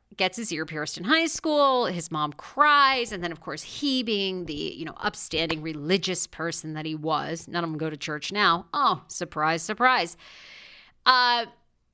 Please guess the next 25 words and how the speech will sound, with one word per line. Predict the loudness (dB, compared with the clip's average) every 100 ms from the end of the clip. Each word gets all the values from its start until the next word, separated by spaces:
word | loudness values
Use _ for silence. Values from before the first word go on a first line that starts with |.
| _ _ 0
gets, | 0 0 -6
you | -4
know, | -4
takes | -4 -4 -2
it | -2
out | -2 -4
and | -12 -18 -20 -8
doesn't | -6 -6
want | -6 -8 -6
any | -4 -4
of | -4
the | -6
other | -6 -8
women | -10 -14 -16 -18 _ _ _ _ _ -18 -12
to | -8
get | -8 -8
it |
pierced. | -8 -8 -8 -10 2
Now, | 4 4
a | 2
lot | 0 0
of |
people | -2 -2 2
go, | 2 4
"Oh, | 2 2 -4